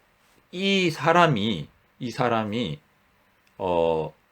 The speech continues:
하나님과 관계를 맺어서 이제 생명의 신비를, 그러니까 신비로운 하나님의 생명을 탄생시킬 존재가 돼야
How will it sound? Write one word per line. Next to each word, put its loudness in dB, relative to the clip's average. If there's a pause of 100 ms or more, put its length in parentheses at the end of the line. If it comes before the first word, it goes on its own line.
(640)
하나님과 4
관계를 6
맺어서 2 (100)
이제 -4
생명의 2 (200)
신비를, 2 (320)
그러니까 -8 (240)
신비로운 2 (320)
하나님의 2 (680)
생명을 2 (120)
탄생시킬 2 (360)
존재가 4
돼야 4